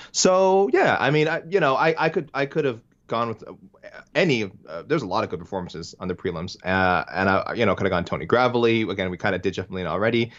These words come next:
Damon Jackson, always a fun one. Um, but again, she's ranked. She's ranked. She deserves to be mentioned. And I'm sure if I didn't, you would. So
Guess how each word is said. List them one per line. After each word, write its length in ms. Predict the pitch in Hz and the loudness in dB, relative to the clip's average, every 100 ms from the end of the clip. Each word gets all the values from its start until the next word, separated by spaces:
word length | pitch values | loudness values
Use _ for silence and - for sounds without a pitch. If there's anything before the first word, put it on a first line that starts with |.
| - | -6
Damon 200 | 101 87 | -4 -2
Jackson, 320 | 98 104 - | 2 0 0
always 160 | 101 98 | -4 -4
a 40 | |
fun 200 | 95 101 | -2 -2
one. 160 | 98 98 - - - - | 0 -4 -8 -20 -20 -2
Um, 400 | 117 120 120 120 123 - | 2 2 0 -4 -12 -6
but 320 | - 190 196 - _ _ _ 208 | 0 2 0 -4 _ _ _ -4
again, 240 | 233 202 | -2 -4
she's 200 | - 254 | -4 -2
ranked. 340 | 240 120 85 - _ | 0 -2 -4 -18 _
She's 200 | - 226 | -12 -8
ranked. 240 | 147 82 - | -8 -10 -10
She 80 | 170 | -4
deserves 320 | 170 190 185 | 2 2 2
to 80 | 165 | -2
be 20 | |
mentioned. 380 | 98 82 80 82 | -4 -6 -12 -6
And 140 | 120 | 0
I'm 160 | 120 117 | 2 0
sure 360 | - 147 139 117 | 0 0 2 0
if 120 | 110 | 0
I 140 | 127 | 0
didn't, 340 | 123 123 127 107 | 0 -4 -8 -8
you 160 | 117 | -8
would. 320 | 123 165 175 - _ _ | -4 -4 -4 -10 _ _
So 480 | - 120 113 113 | -4 2 4 2